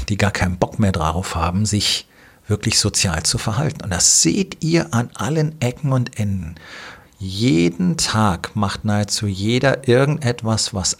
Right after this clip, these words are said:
andere Menschen beeinträchtigt. Und das ist einfach nicht in Ordnung. Das ist einfach nur ein Arschloch sein. Das hat nichts damit zu tun, freie Selbstbestimmung, bla, bla, bla, bla, bla.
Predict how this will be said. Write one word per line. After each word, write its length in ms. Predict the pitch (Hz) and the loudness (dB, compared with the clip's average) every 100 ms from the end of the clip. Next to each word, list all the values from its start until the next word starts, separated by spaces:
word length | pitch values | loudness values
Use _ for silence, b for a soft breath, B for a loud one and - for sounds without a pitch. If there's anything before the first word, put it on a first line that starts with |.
| - | -2
andere 500 | 95 113 143 156 180 | 0 2 0 2 2
Menschen 680 | 135 92 87 101 - 127 127 | 4 4 2 2 2 0 0
beeinträchtigt. 1080 | 131 104 101 92 - - - - - - B B B B B - | 0 0 2 0 -2 -8 -10 -12 -14 -16 B B B B B -4
Und 80 | 87 | 0
das 160 | 98 | 2
ist 0 | |
einfach 260 | - 110 110 | 2 2 2
nicht 120 | 104 | 2
in 100 | 107 | 2
Ordnung. 280 | 117 - 87 | 2 0 -2
Das 140 | 104 | 0
ist 140 | 117 - | 0 2
einfach 360 | 110 - 113 | 2 2 0
nur 160 | 101 104 | 0 0
ein 140 | 117 | 0
Arschloch 440 | - 98 - - - | 0 0 0 -2 -4
sein. 220 | - 82 | -4 -4
Das 140 | 92 | -2
hat 160 | 101 - | -2 0
nichts 360 | 113 131 - | 2 2 0
damit 260 | - 113 98 | 0 2 0
zu 100 | - | -2
tun, 320 | - 113 110 | -2 2 2
freie 320 | 107 - 95 | 2 -2 -2
Selbstbestimmung, 800 | 95 110 107 - - 104 101 95 | 2 0 0 0 0 2 2 2
bla, 220 | 90 98 98 | 2 0 0
bla, 240 | 101 92 | 0 0
bla, 240 | 90 87 | 0 -2
bla, 240 | 87 82 82 | -2 -4 -4
bla. 260 | 73 64 | -6 -12